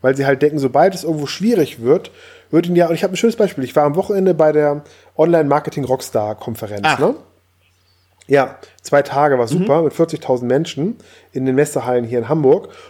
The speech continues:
Speaker 1: Und da gab es auch sogenannte Influencer, wie die sich immer
Speaker 2: Ja,
Speaker 1: nennen, ja?
Speaker 2: ja, ja.
Speaker 1: Da habe ich mich mit so ein paar Influencerinnen mal unterhalten und da ist mir wirklich,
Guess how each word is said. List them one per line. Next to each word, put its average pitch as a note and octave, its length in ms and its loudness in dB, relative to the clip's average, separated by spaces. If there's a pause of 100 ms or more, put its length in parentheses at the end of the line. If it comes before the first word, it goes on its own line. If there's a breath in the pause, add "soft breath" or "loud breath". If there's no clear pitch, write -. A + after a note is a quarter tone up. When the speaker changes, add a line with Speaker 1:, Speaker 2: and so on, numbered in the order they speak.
Speaker 1:
Und C3+ 160 -2
da D3 180 4
gab F3 240 0
es E3+ 140 -10
auch D#3 200 2
sogenannte D3 460 0
Influencer, A2 1000 -2
wie A#2+ 80 -6
die A2 80 -8
sich G#2+ 140 -12
immer A#2 140 -4
Speaker 2:
Ja, C3+ 180 2
Speaker 1:
nennen, G2+ 120 -8
ja? A#2 140 0
Speaker 2:
ja, B2 220 -2
ja. B2 160 -8 (260 loud breath)
Speaker 1:
Da D3 60 -2
habe D3+ 60 0
ich D3+ 60 -8 (100)
mich - 80 -4
mit F3 80 2
so E3+ 80 4
ein D3+ 40 -2
paar G3 280 0
Influencerinnen F3+ 640 2
mal C3+ 80 4
unterhalten D#3 480 0
und B2 60 -2
da B2 40 -2
ist B2 180 -4
mir A#2 200 0
wirklich, C#3 420 -2